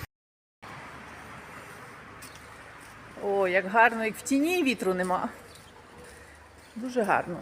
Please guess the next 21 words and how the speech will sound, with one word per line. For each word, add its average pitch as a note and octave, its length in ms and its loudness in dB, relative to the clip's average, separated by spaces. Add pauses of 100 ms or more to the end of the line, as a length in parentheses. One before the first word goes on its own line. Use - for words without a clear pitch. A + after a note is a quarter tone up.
Джада D4 520 4
себе A3 260 0
нормально G#3+ 440 2
веде. D#3 320 0
Вона F#3 180 -2
вихована G3 420 0
дівчинка, C4+ 440 -2
гарно G3+ 260 4
себе F#3 220 -2
веде. D#3+ 280 0
Вона F#3 160 0
сьогодні G#3 300 -2
гарно C4 400 4
провела A3+ 400 4
час. E3 400 -2
І A3+ 60 -4
я A#3+ 120 4
так D4 160 -6
само C#4 260 4
дуже B3 200 -2
задоволена. A3+ 640 4